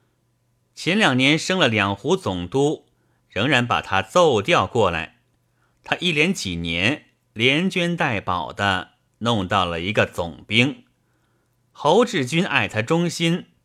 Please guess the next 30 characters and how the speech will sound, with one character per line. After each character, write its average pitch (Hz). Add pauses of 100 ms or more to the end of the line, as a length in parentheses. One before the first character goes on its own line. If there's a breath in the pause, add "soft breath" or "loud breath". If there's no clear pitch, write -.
(240)
便 92
带 92
他 104
设 107
法 95
补 101
了 98
云 117
阳 143
镇， 127 (680)
他 95
却 95
不 123
去 185
到 165
任， 117 (760)
仍 120
旧 131
跟 123
着 107
侯 131
志 185
军 95
统 85
带 90
哥 185
什 107
哈， - (680)
正 98
是 95